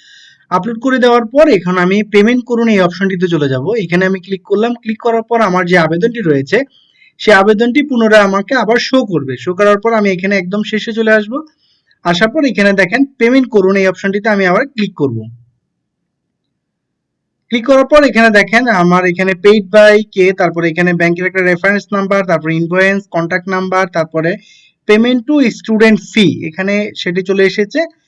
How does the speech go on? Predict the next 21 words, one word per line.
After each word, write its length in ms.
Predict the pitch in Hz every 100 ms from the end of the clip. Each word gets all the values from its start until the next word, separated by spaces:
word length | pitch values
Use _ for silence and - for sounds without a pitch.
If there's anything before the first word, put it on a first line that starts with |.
| _ _ -
এখন 180 | 180 214
আপনি 380 | 214 233 233
এটা 140 | 226 220
কি 100 | 233
সোনালী 320 | 220 202 202 196
ব্যাংকের 280 | 196 202
মাধ্যমে 340 | 202 196 208 214
করতে 280 | 220 208 226
চান 200 | 285 220
নাকি 240 | 151 151
কার্ডের 340 | 147 175 190
মাধ্যমে 360 | 196 190 202 202
করতে 320 | 208 202 214
চান, 260 | 202 285 220 - - _ _ _ _
আহ, 140 | 165 160
এখানে 280 | 160 190
ভিসা 280 | 180 175 196
কার্ড, 260 | 185 185 175
মাস্টার 360 | 175 175 180
কার্ড, 280 | 175 180 180
এনএক্স, 400 | 175 170 180 175